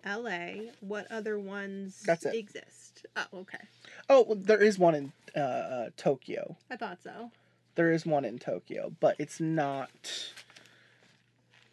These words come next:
Speaker 2: it's not huge. The, the, the, the houses they do are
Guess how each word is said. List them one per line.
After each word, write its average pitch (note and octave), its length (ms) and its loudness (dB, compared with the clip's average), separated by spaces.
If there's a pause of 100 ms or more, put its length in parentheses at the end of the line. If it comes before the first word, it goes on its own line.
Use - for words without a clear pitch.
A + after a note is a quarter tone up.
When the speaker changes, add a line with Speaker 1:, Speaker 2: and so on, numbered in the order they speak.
(600)
Speaker 2:
it's E3+ 200 2
not F3+ 280 2
huge. A#2+ 920 -8 (120)
The, C3+ 380 2
the, D3+ 240 0
the, C#3+ 320 -2
the C#3+ 120 -2
houses G3 640 2
they E3 300 4
do F3 600 2 (680)
are C3+ 800 2